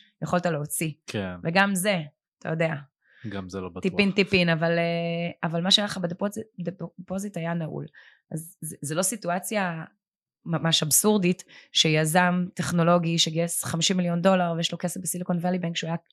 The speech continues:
Speaker 1: הבנק הכי, הכי, אה, ידידותי למשתמש, ויש לו דיפוזיט והוא לא יכול, אה, להוציא, והוא בטירוף הזה כל הלילה ומרתיח את האוקיינוס וזה, ואם היה לו חמישים מיליון דולר ב-,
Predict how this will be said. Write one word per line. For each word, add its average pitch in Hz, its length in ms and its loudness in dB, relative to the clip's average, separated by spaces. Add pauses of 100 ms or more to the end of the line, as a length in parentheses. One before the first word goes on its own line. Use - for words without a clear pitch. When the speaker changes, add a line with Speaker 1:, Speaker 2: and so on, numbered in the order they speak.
(220)
Speaker 1:
הבנק 180 340 -2 (100)
הכי, 220 520 0
הכי, 208 500 -4 (580)
אה, 165 60 -2
ידידותי 165 840 4 (160)
למשתמש, 170 800 4 (800)
ויש 170 140 0
לו 220 60 0
דיפוזיט 196 380 0
והוא 165 160 0
לא 170 60 6
יכול, 190 300 6
אה, 180 200 4
להוציא, 160 320 0
והוא 175 120 0
בטירוף 170 380 -2
הזה 180 180 -2
כל 190 180 2
הלילה 180 360 2
ומרתיח 160 680 0
את - 60 -16
האוקיינוס 180 380 -2
וזה, 180 240 -4
ואם - 720 -10
היה 170 80 0
לו 185 60 2
חמישים 175 380 2
מיליון 180 240 0
דולר 185 240 4
ב-, 180 120 0